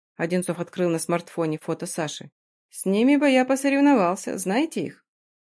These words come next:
«А, ну это сестра Ильи, что ли?» засомневалась официантка. «Часто у вас бывают?» Понял, что ниточка потянулась и клубок стал разматываться, Одинцов.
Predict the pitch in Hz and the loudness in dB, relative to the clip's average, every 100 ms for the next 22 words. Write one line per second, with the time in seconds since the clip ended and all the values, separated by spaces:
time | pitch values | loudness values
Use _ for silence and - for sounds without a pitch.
0 | _ _ - 269 247 185 226 269 269 254 | _ _ -2 0 2 2 4 2 2 0
1 | 262 262 262 254 247 294 - 185 156 147 | -2 0 4 4 2 -2 -2 -2 -2 -6
2 | _ _ - 175 180 185 180 165 160 175 | _ _ -8 -8 -2 -2 0 0 -2 -4
3 | 165 165 175 160 151 - 156 _ _ _ | -8 -10 -8 -8 -8 -14 -16 _ _ _
4 | _ _ - 151 - 151 151 143 151 185 | _ _ -4 -4 -2 -2 -2 -2 -2 -2
5 | 240 - _ _ _ _ 190 185 175 165 | -6 -12 _ _ _ _ -2 0 -2 -4
6 | - 180 170 156 - 160 160 165 190 202 | -2 -2 -2 -6 -6 -4 -4 -4 -2 -2
7 | 185 - 151 170 165 170 - 160 160 156 | -4 -8 -4 -4 0 -2 -2 -4 -2 -2
8 | 175 196 190 180 - - 185 180 202 196 | -2 -2 -4 -6 -6 -6 -4 -2 -4 -4
9 | - 139 - | -10 -12 -14